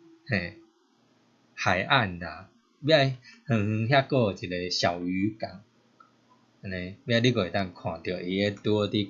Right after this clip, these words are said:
港，港边安尼。嗯。搁这个是咱今仔要介绍的，这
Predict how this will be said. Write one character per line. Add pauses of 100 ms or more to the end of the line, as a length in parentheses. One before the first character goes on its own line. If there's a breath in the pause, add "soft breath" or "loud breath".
港， (300)
港
边 (180)
安
尼。 (1000)
嗯。 (1040 loud breath)
搁
这
个
是
咱
今
仔
要
介
绍
的，
这